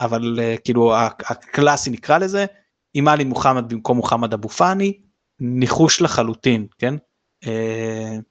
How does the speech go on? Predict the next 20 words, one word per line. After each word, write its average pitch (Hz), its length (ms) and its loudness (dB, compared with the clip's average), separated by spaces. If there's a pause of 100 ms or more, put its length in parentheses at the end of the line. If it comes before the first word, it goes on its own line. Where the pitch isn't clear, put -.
(360)
זהו, 202 200 2
צריך 180 200 0
גם 190 120 2
לקחת 190 200 0
בחשבון 190 340 2
ששניהם 131 360 0 (100)
כ-, - 100 2
סביר 139 360 0
להניח 143 300 2
יפתחו - 400 -2
בטורינו 131 920 4
אחד 110 260 -4
ליד 110 140 -6
השני, 107 260 -12 (240)
זאת - 80 -12
אומרת, 117 120 0 (160)
מוחמד 120 220 2
אבו 113 140 -2
פאני 117 260 0
ו-, 110 100 -4